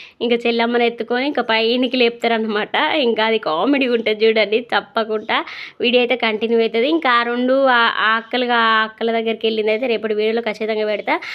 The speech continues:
ఇంక ఇక్కడి నుంచి వాయిస్ అయితే అలాగే పెడతా, తప్పకుండా చూడండి, వాచ్ అయితే చేయండి. ఇంకా చెల్లమ్మని ఎత్తుకొని పైనికి లేపుతారు, ఇంకా బాగుంటది. ఇంకా డబల్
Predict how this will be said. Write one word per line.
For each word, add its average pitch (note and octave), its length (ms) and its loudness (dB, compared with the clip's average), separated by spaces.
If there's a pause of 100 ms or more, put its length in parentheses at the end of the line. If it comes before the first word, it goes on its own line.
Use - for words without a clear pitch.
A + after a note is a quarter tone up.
(140)
ఇంక C4 180 0
ఇక్కడి C4 240 0
నుంచి D4 220 0
వాయిస్ A#3+ 340 2
అయితే A#3+ 160 0
అలాగే A3+ 300 0
పెడతా, A3 300 -2
తప్పకుండా A3+ 560 -2
చూడండి, G#3+ 420 0
వాచ్ A3 320 2
అయితే G#3+ 200 0
చేయండి. G#3+ 380 0
ఇంకా A#3+ 240 -2
చెల్లమ్మని A3 480 -2
ఎత్తుకొని G#3+ 360 -4
పైనికి C4 580 0
లేపుతారు, A#3 380 -2
ఇంకా G3+ 240 -2 (720)
బాగుంటది. A#3 540 2
ఇంకా C#4+ 240 2 (800)
డబల్ A3+ 420 0